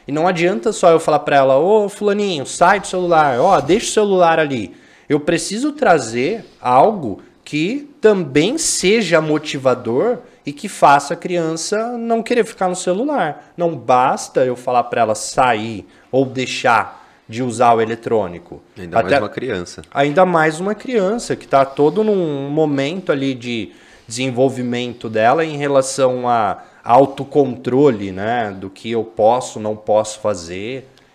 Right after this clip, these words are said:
Speaker 1: E esse adulto mediando, ele precisa trazer uma estratégia que seja, sim, motivadora.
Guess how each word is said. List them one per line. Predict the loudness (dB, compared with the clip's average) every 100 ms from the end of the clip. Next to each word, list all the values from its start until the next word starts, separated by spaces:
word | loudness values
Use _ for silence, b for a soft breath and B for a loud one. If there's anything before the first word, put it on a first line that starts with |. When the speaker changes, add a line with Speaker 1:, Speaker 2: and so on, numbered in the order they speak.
| b -10
Speaker 1:
E | -6
esse | -4 4
adulto | 4 4 -4 -4
mediando, | -4 0 0 -2 -4 2 4 4 0 -4 -4 -6 -8
ele | -8
precisa | -6 -6 -6 -6 -4
trazer | -4 -4 -4
uma | -6
estratégia | -8 -6 -4 -2 -2 -2
que | -10
seja, | -10 -8 -6 -6
sim, | -8 -8 -10 -14 -8
motivadora. | -4 -4 -4 -6 -4 -2 0 0 0 -4